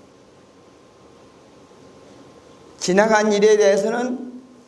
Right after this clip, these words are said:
후회하지 않고 오늘 이 시간을 최선을 다해서 했기 때문에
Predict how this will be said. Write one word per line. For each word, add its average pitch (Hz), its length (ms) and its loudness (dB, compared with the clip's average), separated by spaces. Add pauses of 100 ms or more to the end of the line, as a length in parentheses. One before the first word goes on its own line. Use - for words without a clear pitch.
(300)
후회하지 220 600 0
않고 - 500 -6 (2250)
오늘 233 800 0
이 202 180 -8
시간을 214 840 -2 (580)
최선을 226 760 0
다해서 185 880 0 (340)
했기 254 380 -6
때문에 190 600 0